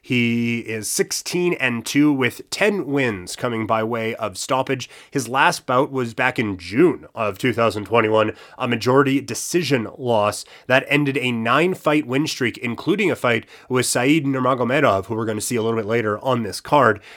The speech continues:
Last three fights have gone to the judges' scorecards. He's five and one in the U F C, three and one in bantamweight. He is a former R F A featherweight champion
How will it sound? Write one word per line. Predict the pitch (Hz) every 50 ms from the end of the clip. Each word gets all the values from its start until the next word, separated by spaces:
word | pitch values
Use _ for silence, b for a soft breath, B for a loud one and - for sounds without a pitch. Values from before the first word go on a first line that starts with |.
| B B
Last | 135 143 139 139 - - -
three | - 175 202 240 220 156
fights | - - 143 120 92 - - - - _ _ _ _
have | - 135 127 127 120 113
gone | 131 135 127 127 123 123
to | 120 - 160 160
the | 131
judges' | 113 107 113 101 98 101 -
scorecards. | - - 104 95 - - 107 101 98 95 - b b b b
He's | - 143 135
five | - - 165 160 226 262 220
and | 214 185 175
one | 180 185 175
in | 160
the | 147 135
U | 127 131 135 127
F | 110 -
C, | - - 117 107
three | 104 - - - - 147 180 208
and | 214 202 180
one | 160 151 151 147 143
in | - 131 117 104
bantamweight. | 92 123 123 131 135 - - 131 135 135 131 120
He | - 139
is | 127 113
a | 120 117
former | - - 139 147 143 143 139 131 B B B B B B _
R | - 143 160 185 190
F | 165 156 - 151
A | 139 139
featherweight | 135 - - - 170 180 196 160 123 104 -
champion | - - 117 107 95 - 110 107 104